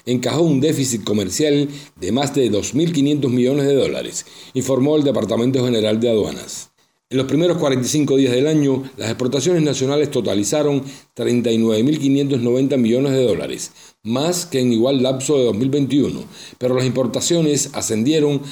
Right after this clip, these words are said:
a cuarenta y dos mil noventa millones. La entidad atribuyó el déficit a las grandes compras realizadas por el país en los últimos días de enero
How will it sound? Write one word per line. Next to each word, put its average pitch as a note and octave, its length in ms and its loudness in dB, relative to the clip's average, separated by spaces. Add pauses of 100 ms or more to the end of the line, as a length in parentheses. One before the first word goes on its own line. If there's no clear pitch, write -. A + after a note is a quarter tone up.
(160)
a A2 100 -4
cuarenta A#2 460 0
y A2+ 80 2
dos G#2+ 160 2
mil C#3 320 2
noventa A#2+ 360 0
millones. G2+ 560 -4 (300)
La A#2 100 -2
entidad D3+ 460 0
atribuyó B2 440 2
el B2 140 0
déficit C#3 460 0 (260)
a - 80 -6
las A#2+ 140 0
grandes E3 260 2
compras C#3+ 320 -2
realizadas B2+ 540 0
por A2+ 100 0
el F#2+ 80 -2
país C#3+ 460 0
en A2+ 100 0
los - 160 -2
últimos B2 340 0
días B2+ 220 0
de G#2+ 60 2
enero C#3+ 360 2